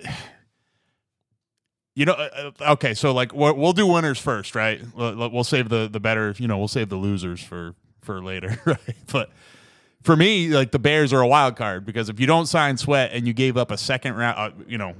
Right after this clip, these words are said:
almost a first round pick for Montez Sweat, uh, and you don't re-sign him, it's an F. If you re-sign him, second, second rounder for a guy that is, you know, a, an, a, maybe not elite, but on the cusp of elite edge rusher, all right.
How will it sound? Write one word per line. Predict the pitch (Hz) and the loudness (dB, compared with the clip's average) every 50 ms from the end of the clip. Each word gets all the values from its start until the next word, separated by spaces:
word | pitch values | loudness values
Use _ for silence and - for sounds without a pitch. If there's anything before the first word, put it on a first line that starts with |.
| - - - - - - - | -18 -20 -20 -20 -20 -12 -2
almost | - 135 143 143 139 131 120 - - | 2 4 4 6 4 2 2 0 -6
a | |
first | 110 - 131 123 120 - - | -6 -4 -2 -2 -2 -2 -2
round | 127 113 110 107 - | -2 -2 -2 -2 -2
pick | 151 139 120 101 95 - - - _ _ _ _ _ - | 0 0 0 -2 -4 -8 -16 -20 _ _ _ _ _ -8
for | - 135 117 | -6 -4 -2
Montez | 113 110 113 113 110 131 120 110 101 | 0 0 0 -2 -2 -4 -4 -4 -4
Sweat, | - - 117 110 117 127 - _ _ _ _ _ _ _ _ _ _ _ _ _ _ _ _ - | -6 -4 -2 0 0 0 -2 _ _ _ _ _ _ _ _ _ _ _ _ _ _ _ _ -6
uh, | - 113 107 104 101 98 98 98 101 - | -4 -2 -2 0 0 0 -2 -2 -4 -6
and | - 117 110 110 | -6 -4 -2 -2
you | 107 | 0
don't | 117 113 110 101 | 0 0 -2 -2
re-sign | 107 107 104 98 - 113 110 113 120 | -4 -6 -6 -6 -4 -4 -2 -2 -2
him, | 123 127 127 127 117 - _ | -2 -4 -4 -6 -10 -12 _
it's | - 113 107 | -10 -8 -8
an | 113 107 | -6 -6
F. | 101 85 - - - - _ _ _ _ _ _ _ _ _ _ - | -6 -8 -8 -14 -20 -20 _ _ _ _ _ _ _ _ _ _ -12
If | 113 - | -8 -6
you | 117 | -2
re-sign | 120 151 147 123 - 139 123 120 120 123 | 0 0 0 0 -2 -2 -2 -2 -2 -4
him, | 131 131 120 _ - _ _ _ _ _ _ | -6 -8 -10 _ -20 _ _ _ _ _ _
second, | - - 165 160 - 175 123 - - | -4 -4 -4 -4 -4 -8 -10 -8 -4
second | - 185 170 180 160 | -2 -2 0 0 2
rounder | 151 156 170 180 185 190 175 | 2 2 2 2 0 -2 -2
for | - 175 156 | 0 0 0
a | 139 | 0
guy | 127 135 131 135 131 127 | 2 2 4 4 4 2
that | 123 127 123 120 - - - - _ _ _ _ _ _ _ | 2 0 0 0 -2 -6 -14 -20 _ _ _ _ _ _ _
is, | - 127 123 113 101 - - - - - _ _ _ | -4 -2 -2 -2 -2 -6 -10 -12 -14 -16 _ _ _
you | - 120 120 | -10 -6 -2
know, | 117 113 107 107 | -2 0 0 0
a, | 104 107 95 - - _ - | -2 -4 -6 -8 -16 _ -6
an, | 139 123 120 | -4 -2 -2
a, | 120 110 85 85 - - - - _ | -2 -4 -6 -10 -14 -18 -20 -20 _
maybe | - 135 135 143 156 135 | -12 -6 -2 -2 0 2
not | 131 139 139 139 135 - | 4 4 4 4 4 2
elite, | 123 131 131 139 151 170 180 143 - | 0 0 2 2 2 2 0 -4 -4
but | - 123 110 110 120 | -2 -2 -2 -2 -2
on | - 110 117 113 | -2 -2 -2 -2
the | 113 107 | -2 -2
cusp | - 139 131 - - - | -2 -2 -2 -2 -4 -6
of | 131 123 | -4 -4
elite | 127 127 131 131 131 131 - 117 | -4 -4 -4 -4 -6 -6 -6 -4
edge | 123 135 135 | -6 -4 -4
rusher, | 143 160 160 151 - 175 170 160 156 - | -2 -2 -2 -2 -4 -6 -6 -8 -8 -8
all | - 107 135 | -4 -2 0
right. | 156 123 120 139 - | 0 2 0 0 -4